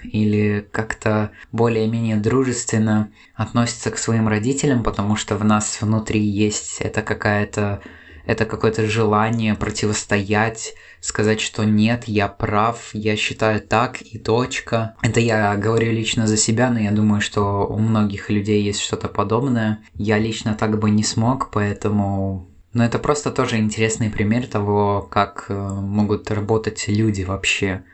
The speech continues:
И, конечно, было очень приятно разделить то восхищение и то удовольствие от бега вместе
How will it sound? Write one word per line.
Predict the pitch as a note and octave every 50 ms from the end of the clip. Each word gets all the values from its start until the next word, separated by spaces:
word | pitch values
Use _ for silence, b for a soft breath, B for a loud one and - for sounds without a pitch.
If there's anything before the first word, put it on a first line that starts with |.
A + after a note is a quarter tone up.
| B -
И, | B2 A#2+
конечно, | - - G#2+ A2+ B2 C3 C3 - A#2 G#2+
было | G#2 G#2+ G#2+ G#2+ G#2
очень | G#2 G#2+ - - A2+ G#2+
приятно | G#2+ A2 G#2+ A2 A2 A2 A2 - A2 G#2+ G#2
разделить | G#2+ G2+ - - - A2+ G#2+ A2 A2 A2 A2 - - - B B B B _
то | - G#2+ G2+ G2+ G2+ G2+ G2+
восхищение | G2 G#2 G#2 G#2 - - - G#2+ - - - A#2 A#2 A#2+ A#2+ A2+ A2 G#2+ G#2+ -
и | - A2 A2
то | G#2+ - A2+ G#2+ G#2 G#2 G#2 G#2
удовольствие | G#2+ - A2+ A2 A2+ G#2 G#2+ G#2+ A2 G#2+ - - - - G#2+ G#2 G2+
от | F#2+ F#2+
бега | G#2 G#2 G#2 A2+ A#2+ A#2 A2 G#2+
вместе | G#2 F#2+ G#2 G2+ G#2 G#2 G#2 - - - G#2 G2+ G2+ G2 F#2+ F#2+ G2 F#2+ F#2